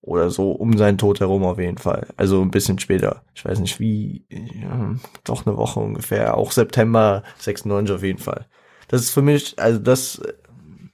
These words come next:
für die neuen Hörer, die die Folge damals nicht gehört haben, das ist für mich absolut, äh, respektabel und okay. Aber ich find's halt immer schwierig, wenn, keine Ahnung, äh, der M C zweitausendzehn gestorben ist und dann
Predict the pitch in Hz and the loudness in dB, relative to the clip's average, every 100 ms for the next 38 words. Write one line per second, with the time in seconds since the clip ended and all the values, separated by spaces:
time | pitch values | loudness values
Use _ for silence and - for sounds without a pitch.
0 | _ - 113 113 123 110 113 123 117 113 | _ -8 -6 0 2 4 4 4 4 4
1 | 110 - 110 104 98 110 110 107 104 - | 2 0 -4 -4 0 4 4 4 0 -2
2 | - 107 107 113 104 120 - _ - 120 | -4 0 0 2 -2 -4 -14 _ -4 -2
3 | - 120 120 113 120 - 113 - 107 107 | 0 0 2 0 0 -4 -8 -4 0 2
4 | 110 117 104 - 113 110 101 101 101 - | 0 -2 -6 -2 0 0 -2 -4 -6 -2
5 | 110 98 - - - _ - 101 104 101 | -4 -4 -12 -20 -20 _ 0 4 4 2
6 | 120 113 110 107 107 107 117 117 110 107 | -4 0 0 2 -2 -2 -2 0 0 -4
7 | - _ _ _ 104 107 104 110 101 113 | -10 _ _ _ -2 -2 -2 0 2 2
8 | 110 101 95 - - 104 101 98 98 95 | 2 0 -4 -10 -6 -2 0 -2 0 2
9 | 95 95 110 - 113 110 104 - 107 110 | 2 0 -2 -2 0 0 -2 -4 -2 -2
10 | 101 - 113 107 - 110 110 101 104 - | -2 0 0 0 4 4 4 2 -4 -6
11 | 104 101 101 | -2 -2 -2